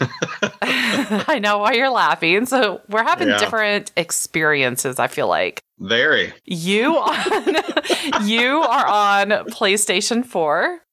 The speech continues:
Speaker 2: I am.
Speaker 1: And I'm on P C.
Speaker 2: Mm-hmm.
Speaker 1: And they do not play the same, apparently.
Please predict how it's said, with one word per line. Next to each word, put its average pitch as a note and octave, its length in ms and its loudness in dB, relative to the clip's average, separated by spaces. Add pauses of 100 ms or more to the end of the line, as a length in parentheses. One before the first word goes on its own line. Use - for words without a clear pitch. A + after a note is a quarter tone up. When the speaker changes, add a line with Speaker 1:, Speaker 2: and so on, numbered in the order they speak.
(140)
Speaker 2:
I G2 160 -2
am. G#2+ 380 0 (400)
Speaker 1:
And F3+ 300 0
I'm F3 220 0
on F3+ 140 0
P G3+ 160 -2
C. G#3 420 0 (120)
Speaker 2:
Mm-hmm. A#2 320 -4 (240)
Speaker 1:
And F3 260 2
they F#3 240 0
do G#3 140 -2
not D#3 260 0
play C3+ 220 -4
the - 80 -10
same, - 340 -10 (420)
apparently. D#3+ 520 -6